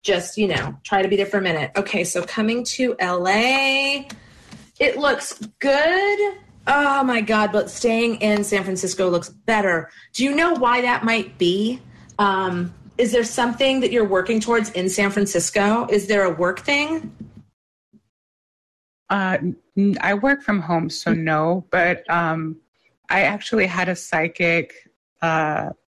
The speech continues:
Speaker 2: last year to, uh, 'cause I had been dreaming sa-, about San Francisco since two thousand nineteen. And just, like,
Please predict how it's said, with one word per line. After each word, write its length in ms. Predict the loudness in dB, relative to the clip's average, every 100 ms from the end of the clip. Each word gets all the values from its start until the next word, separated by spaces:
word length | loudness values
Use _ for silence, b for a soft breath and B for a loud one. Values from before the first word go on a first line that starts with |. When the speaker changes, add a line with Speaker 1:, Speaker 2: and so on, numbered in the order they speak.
| _
Speaker 2:
last 340 | 0 0 -2 -4
year 360 | -2 -2 -4 -12 _ _ _ _ _
to, 180 | -6 -4 -2
uh, 380 | 0 0 -4 -10 _ _
'cause 140 | -4 0
I 60 |
had 180 | 0 0
been 160 | 0 0
dreaming 400 | 0 2 2 0
sa-, 240 | -2 -2 0
about 340 | 0 -2 -2
San 200 | -2 -2
Francisco 400 | -2 -6 -4 -4
since 260 | -2 -4 -4
two 140 | -2
thousand 340 | 0 0 0
nineteen. 720 | 0 -2 -4 -6 -6 -4 -6 -8 _ _ _ _ _ _ _ _ _ _ _ _ _ _ _ _
And 260 | 0 0 0
just, 180 | -2 -2
like, 220 | -4